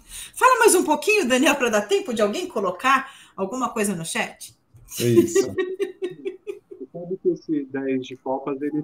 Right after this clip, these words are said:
Speaker 3: traz o Marte em peixes, né? Então, eu concordo um pouco com a Sam, sim, que a ideia inicial dele tenha convencido ainda mais ela em prosseguir
Speaker 1: Uhum.
Speaker 3: com esse plano.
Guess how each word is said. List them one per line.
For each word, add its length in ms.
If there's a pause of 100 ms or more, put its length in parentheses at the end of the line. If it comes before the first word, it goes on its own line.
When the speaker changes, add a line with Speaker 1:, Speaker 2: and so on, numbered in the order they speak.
Speaker 3:
traz 400
o 80 (120)
Marte 400
em 20
peixes, 500 (140)
né? 160 (580)
Então, 520 (100)
eu 200
concordo 440
um 80
pouco 300
com 80
a 80
Sam, 260
sim, 380
que 340
a 100
ideia 400
inicial 680
dele 500 (560)
tenha 240
convencido 680
ainda 320
mais 340
ela 480
em 640 (160)
prosseguir 540
Speaker 1:
Uhum. 60
Speaker 3:
com 60
esse 200
plano. 240